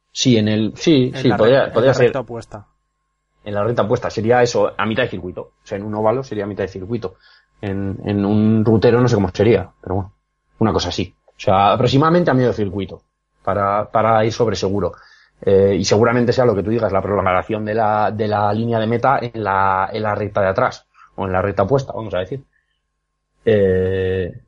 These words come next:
Speaker 1: y eso, y se vio encima que pasó justo, justo, o sea, a ver, Jimmy Johnson es muy bueno, estaba donde tenía que estar, pero encima tuvo toda la suerte que necesitaba para, para conseguir su undécima victoria en Dover,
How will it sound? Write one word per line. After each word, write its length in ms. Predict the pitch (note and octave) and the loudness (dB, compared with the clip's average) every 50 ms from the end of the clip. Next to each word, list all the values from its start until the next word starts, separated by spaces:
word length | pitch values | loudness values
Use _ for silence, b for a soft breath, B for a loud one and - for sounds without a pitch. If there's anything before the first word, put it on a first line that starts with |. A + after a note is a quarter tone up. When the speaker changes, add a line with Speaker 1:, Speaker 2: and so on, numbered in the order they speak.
| _ _ _ _ _ _ _ _ _ _ - | _ _ _ _ _ _ _ _ _ _ -2
Speaker 1:
y 180 | - A2 A2+ | 2 4 4
eso, 280 | C3+ C#3 C3+ - A2 A#2 | 4 4 2 2 0 2
y 60 | - G#2 | 0 0
se 160 | - - G#2+ | 0 0 2
vio 220 | G2+ G#2 A2+ B2+ D#3 | 2 4 4 4 4
encima 300 | D3 C3+ - C3+ D3+ D#3+ | 2 2 2 0 0 0
que 100 | - F#2+ | 0 -2
pasó 240 | F#2 F2+ - - | -4 -4 -2 -2
justo, 320 | B2+ - - D3+ - - G2 | -2 0 -2 -2 -2 -4 -4
justo, 300 | - C#3+ C3 C3+ - A2+ | -2 -2 -4 -4 -4 -8
o 20 | |
sea, 240 | - - F2+ - - _ _ _ _ _ _ _ - | -8 -8 -8 -8 -10 _ _ _ _ _ _ _ 0
a 80 | G2+ | 0
ver, 180 | G2 F#2+ F#2+ - _ _ _ _ _ _ _ _ _ - | 0 0 -2 -6 _ _ _ _ _ _ _ _ _ -4
Jimmy 240 | - A2+ A#2+ C3 C3 | 0 2 4 4 4
Johnson 220 | C3+ A2+ A#2 A#2+ | 4 4 4 4
es 100 | A2+ G2+ | 4 2
muy 120 | G#2 G2+ | 2 0
bueno, 340 | G2 G2 G#2 B2+ C#3+ C#3 C3 C3 | 0 0 2 2 2 2 0 -2
estaba 260 | C3 - - - A#2 A2 | -2 -4 -2 0 2 2
donde 140 | G#2+ A2 A2 | 2 0 -2
tenía 200 | F#2+ A2 G2+ F2+ | -4 -6 -6 -8
que 80 | F2 | -8
estar, 260 | E2+ - - F#2+ G2+ - | -8 -4 -4 -4 -4 -6
pero 100 | F#2+ F#2 | -10 -16
encima 420 | F#2 - - - G2 F#2+ F#2+ F#2+ - _ _ - | -18 -16 -12 -10 -8 -8 -10 -10 -12 _ _ -6
tuvo 300 | - B2+ C#3+ D3+ D#3 C3+ | -4 -2 2 2 0 0
toda 340 | - _ - B2+ A#2+ A#2 A2+ | 0 _ 0 0 2 2 2
la 100 | G#2+ A2+ | 0 0
suerte 400 | - - B2+ C3+ C3 B2+ B2 G#2 | -2 -2 0 0 0 -2 -4 -6
que 80 | G#2+ | -6
necesitaba 720 | G2+ G2+ F2 G#2 F#2+ - G#2+ F2 - A2+ A2+ C3+ D#3+ - - | -6 -8 -8 -8 -6 -6 -4 -2 0 0 2 0 0 -2 0
para, 560 | - G2+ F#2+ F#2 F2+ F2 F2+ - - - - _ _ _ _ _ _ _ _ _ _ _ _ _ _ _ _ _ _ | 0 0 0 0 -2 -2 -4 -6 -8 -12 -16 _ _ _ _ _ _ _ _ _ _ _ _ _ _ _ _ _ _
para 240 | - G#2 G#2 A2 | 0 0 2 0
conseguir 300 | F#2+ G#2 G#2 F#2+ F#2 A2 | 0 -2 -4 -4 -6 -6
su 100 | G#2 - | -4 -4
undécima 300 | C#3+ B2+ A2 - A#2 G#2+ G2 | -4 -4 -2 -2 -2 0 0
victoria 360 | G2 F#2 - - F#2+ F2 F2 | 0 0 0 -2 -2 -2 -2
en 100 | F2 G2 | -2 0
Dover, 320 | A#2 C#3+ C#3 - - C#2+ | 0 0 0 -2 -4 -14